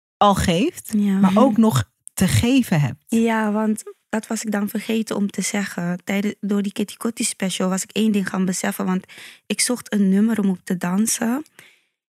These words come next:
Speaker 2: En daar besefte ik van, al die nummers hebben een boodschap. En uit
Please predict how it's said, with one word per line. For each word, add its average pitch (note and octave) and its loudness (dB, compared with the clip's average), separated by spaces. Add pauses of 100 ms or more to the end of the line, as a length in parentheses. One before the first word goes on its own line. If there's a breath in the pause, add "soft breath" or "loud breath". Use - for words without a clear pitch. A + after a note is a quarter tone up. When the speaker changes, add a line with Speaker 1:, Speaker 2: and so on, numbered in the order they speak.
(120)
Speaker 2:
En G#3 2
daar G#3 -2
besefte C4 -4
ik A3 -4
van, G3+ -2 (140)
al C4 -2
die B3 0
nummers A3 0
hebben G3+ -2
een G3 2
boodschap. G#3+ -6 (1080 loud breath)
En G#3+ 2 (840)
uit A3 -4